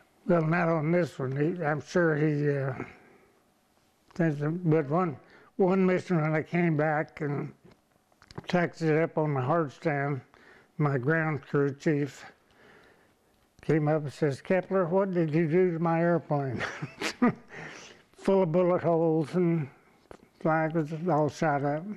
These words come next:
So, um, it, uh, the cold was, uh,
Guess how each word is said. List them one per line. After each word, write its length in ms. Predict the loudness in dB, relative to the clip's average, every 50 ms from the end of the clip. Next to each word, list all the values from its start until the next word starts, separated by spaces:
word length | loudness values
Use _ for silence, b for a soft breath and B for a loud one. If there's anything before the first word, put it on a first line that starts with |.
| -14 -8
So, 360 | -4 -2 -2 -2 -2 -4 B B B B B B B B _ _ _ _ _ _ _ _ _ _ _ _ _ _ _ _ B B B B B B B B B B B B B B B B B B _ _ _ _ -4
um, 520 | -2 -2 0 -2 -4 -4 -6 -6 -6 -8 B B B B B B B B B B B B B B B B B B B B B B B _ _ _ _ _ _ _ _ _ _ _ _ _ _ _ _ _ -20 -20 _ -20 -20 -20 -20 -20 _ _ _ _ _ -4 -2
it, 160 | -2 -2 -2 -6 _ -4 -2
uh, 260 | 0 0 0 0 -2 -4 B B B B B B B B B B B B B _ 0
the 100 | 0 0
cold 580 | 2 2 2 2 2 4 4 4 4 2 2 0
was, 200 | -2 -4 -2 0
uh, 280 | 0 2 2 0 -2